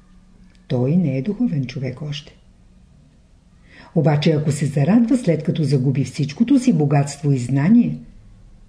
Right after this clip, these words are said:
той е духовен човек. Този човек благодари на Бога за всичко, което е изгубил. Той гледа на живота от мистичната страна, вижда,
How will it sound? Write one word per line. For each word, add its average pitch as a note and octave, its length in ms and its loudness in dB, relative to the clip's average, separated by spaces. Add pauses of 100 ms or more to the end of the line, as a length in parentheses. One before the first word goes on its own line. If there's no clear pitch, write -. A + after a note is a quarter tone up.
(680)
той C3+ 360 -4 (380)
е E3+ 80 -2
духовен D3+ 540 -2
човек. C3 480 -12 (1400)
Този E3 280 2
човек F#3 360 4
благодари F#3 440 4
на F#3+ 120 6
Бога F#3 280 2
за E3 200 2
всичко, - 600 -2
което F3 380 2
е G3 40 6
изгубил. F3+ 560 2 (1500)
Той C#3+ 200 -2
гледа C#3 320 0
на F3+ 120 4
живота C#3+ 400 -2
от E3 200 -4
мистичната F#3 720 0
страна, C#3 400 -4 (340)
вижда, D3+ 600 0